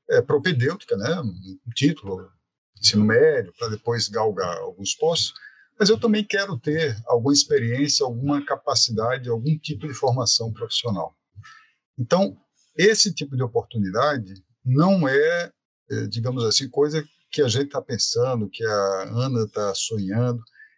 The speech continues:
é demanda efetiva do jovem. Isso é um, um caso, eh, real. E aí é preciso, um desafio, a gente entender a E P T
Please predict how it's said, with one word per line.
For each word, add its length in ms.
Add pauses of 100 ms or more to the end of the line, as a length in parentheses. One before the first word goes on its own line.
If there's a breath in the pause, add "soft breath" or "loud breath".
(120)
é 140
demanda 720
efetiva 800
do 120
jovem. 400 (720)
Isso 340
é 340
um, 140
um 640
caso, 420 (800 loud breath)
eh, 140
real. 500 (640)
E 100
aí 360
é 80
preciso, 920
um 260
desafio, 800 (220)
a 100
gente 380
entender 540
a 120
E 40
P 160 (100)
T 300